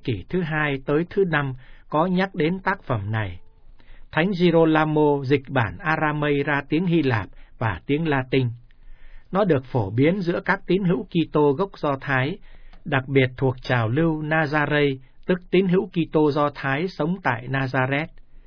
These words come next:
Phúc âm Nazareth thuộc thế kỷ thứ nhất là phúc âm mạo thư cổ xưa nhất.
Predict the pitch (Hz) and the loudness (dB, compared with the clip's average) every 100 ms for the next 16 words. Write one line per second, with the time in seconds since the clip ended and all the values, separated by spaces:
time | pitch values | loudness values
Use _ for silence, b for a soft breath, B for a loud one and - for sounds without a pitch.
0 | b b b b - 208 - 175 165 165 | b b b b -4 -4 0 0 2 2
1 | 160 165 156 160 156 151 127 120 - 185 | 2 2 2 2 2 0 -2 -4 -4 -4
2 | 139 104 - 170 180 226 b b b 123 | -2 -6 -4 0 0 0 b b b -2
3 | 107 - 196 - 151 143 123 117 123 151 | -2 -2 -4 -2 -2 0 -2 -2 -4 -2
4 | 143 135 117 85 - 151 139 143 170 | -2 -2 -6 -6 -6 -2 0 -2 -4